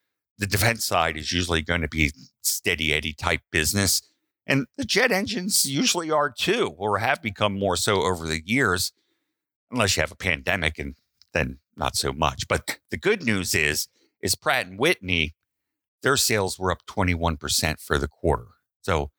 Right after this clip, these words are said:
things are coming back as things open up again, people start to travel. When I first bought this one, I thought it was going to be worth around ninety dollars.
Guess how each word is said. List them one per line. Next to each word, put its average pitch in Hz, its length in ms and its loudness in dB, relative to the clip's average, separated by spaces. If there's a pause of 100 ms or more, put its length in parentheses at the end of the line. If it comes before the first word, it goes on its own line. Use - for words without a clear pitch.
(360)
things 101 240 0
are 90 100 2
coming 90 440 0
back 76 360 -2
as 76 300 -2 (140)
things 76 300 0 (100)
open 76 300 -2
up 73 180 -4
again, 73 420 -2
people 76 260 -4
start 71 380 -2
to 78 80 -18
travel. 80 560 -2 (380)
When 92 120 -2
I 143 120 2
first 117 400 -2
bought 80 280 0
this 76 260 0
one, 69 340 -2 (420)
I 131 160 -2
thought 104 240 0
it 76 80 -6
was 90 120 -8
going 82 260 0
to 73 60 -6
be 78 140 2
worth 71 320 0
around 69 340 -4
ninety 69 360 -4
dollars. - 580 -2